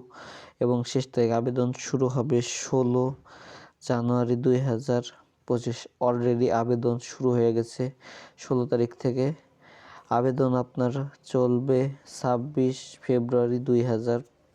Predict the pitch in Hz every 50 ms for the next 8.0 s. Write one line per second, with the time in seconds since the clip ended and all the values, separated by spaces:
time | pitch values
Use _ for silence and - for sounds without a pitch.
0 | _ _ - - - - - _ _ - 123 127 123 - - 135 - - 139 131
1 | 123 120 120 120 117 160 - - 120 117 117 120 123 120 120 - 120 113 110 117
2 | 113 107 - - - 113 110 107 - - 101 101 - - _ _ _ _ - -
3 | 127 131 127 127 - - - 117 110 - - - _ - - - - - - -
4 | - - _ - 113 110 110 110 113 117 117 - _ - 135 131 131 135 139 -
5 | - - - 139 135 - - - - 135 135 131 131 131 131 131 - - - _
6 | _ - - 139 - - - 131 131 131 127 127 127 143 131 127 127 - - 127
7 | 120 120 123 123 120 - 127 - - - - 135 123 123 - - 127 123 120 120